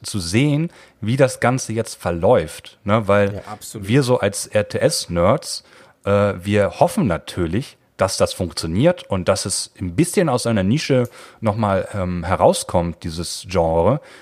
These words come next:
Speaker 1: Das große Problem, was wir haben, ist einfach, dass es keine, keinerlei Versuche mehr gab, seit StarCraft zwei ein Nord-, neues R T S auszuprobieren.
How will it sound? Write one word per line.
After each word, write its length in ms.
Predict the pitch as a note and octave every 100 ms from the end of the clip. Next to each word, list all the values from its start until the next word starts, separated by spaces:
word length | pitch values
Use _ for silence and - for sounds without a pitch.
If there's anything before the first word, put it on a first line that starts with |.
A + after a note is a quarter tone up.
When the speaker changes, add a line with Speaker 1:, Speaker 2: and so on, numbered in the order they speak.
| -
Speaker 1:
Das 160 | - -
große 300 | C3 D#3 A2+
Problem, 440 | F#2 F2+ A2 E3
was 220 | D3+ -
wir 280 | C3+ C3 A2
haben, 320 | B2 C3+ C3+
ist 140 | A2+ -
einfach, 320 | A2 A2 G#2+
dass 220 | G2+ G2+
es 240 | G#2+ - -
keine, 420 | - A2 B2 -
keinerlei 480 | - A2+ B2+ G2+ A2
Versuche 420 | - F2+ A2 -
mehr 220 | F#2+ F#2
gab, 500 | D#2 G#2 D#3 - - - - -
seit 240 | - E2+
StarCraft 460 | - F#2 F2+ - -
zwei 320 | - F#2 F2
ein 80 | F2
Nord-, 360 | F2 F2 F#2+
neues 300 | G2+ F2+ F2
R 140 | F#2+ F2
T 100 | F2+
S 200 | E2+ -
auszuprobieren. 760 | A2+ - - - - F#2 A2+